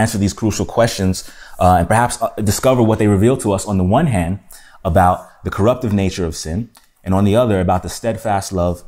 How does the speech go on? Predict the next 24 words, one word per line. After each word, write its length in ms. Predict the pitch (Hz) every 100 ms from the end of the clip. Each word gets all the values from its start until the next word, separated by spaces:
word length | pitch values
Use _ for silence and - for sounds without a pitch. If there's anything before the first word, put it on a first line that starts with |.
| - _ -
and 80 | 85
the 40 |
amazing 380 | 85 98 110 104
grace 240 | 98 95
of 100 | 87
God. 280 | 82 78 69 - - - - - _ _ -
So 80 | 98
let's 80 | 92
get 160 | 101
into 240 | 95 95 113
it, 40 |
looking 200 | 98 101
at 80 | 92
section 420 | - 101 - 90
one. 160 | 98 107
I, 100 | 90
I've 180 | 95 78
broken 240 | 104 104
down 180 | 98 101
our 80 | 95
paragraph 460 | - 95 95 92 92
into 140 | 87
two 180 | - 120
sections, 580 | 131 95 - 123 -